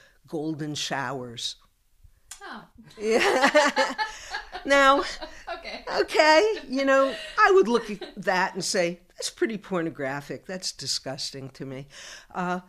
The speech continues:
Speaker 1: but a film with a storyline where people go out on a date and then come back home and have sex,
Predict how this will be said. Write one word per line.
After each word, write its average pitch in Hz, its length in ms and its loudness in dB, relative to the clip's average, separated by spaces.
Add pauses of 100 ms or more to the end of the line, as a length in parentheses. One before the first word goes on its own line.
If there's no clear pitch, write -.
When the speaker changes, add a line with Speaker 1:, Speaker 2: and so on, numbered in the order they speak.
(160)
Speaker 1:
but 202 380 0 (400)
a 262 80 -6
film 294 380 0
with 240 160 0
a 202 40 2
storyline 185 1000 -2 (320)
where 175 180 0
people 196 300 -4
go 190 180 0
out 180 180 4
on 170 200 0
a 170 40 0
date 170 360 0
and 175 100 -2
then 165 160 -4
come 165 220 -4
back 151 260 -2
home 170 300 -2
and 156 160 -4
have 156 240 -6
sex, - 360 -4